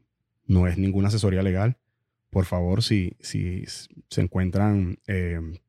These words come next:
pidiendo algún tipo de asilo, algún tipo de visa o algo, esto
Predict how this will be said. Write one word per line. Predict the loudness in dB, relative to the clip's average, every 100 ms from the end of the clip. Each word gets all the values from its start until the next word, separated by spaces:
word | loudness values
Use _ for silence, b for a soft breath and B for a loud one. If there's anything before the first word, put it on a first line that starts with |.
| 0
pidiendo | 2 2 2 0 0
algún | -2 -2 -2
tipo | -2 0 0
de | 0
asilo, | -2 2 2 2
algún | 0 -2
tipo | -2 0 2
de | 2
visa | 2 2
o | 0 2
algo, | 2 0 -2 b b b b
esto | -4 -2 2 4 4 2 -2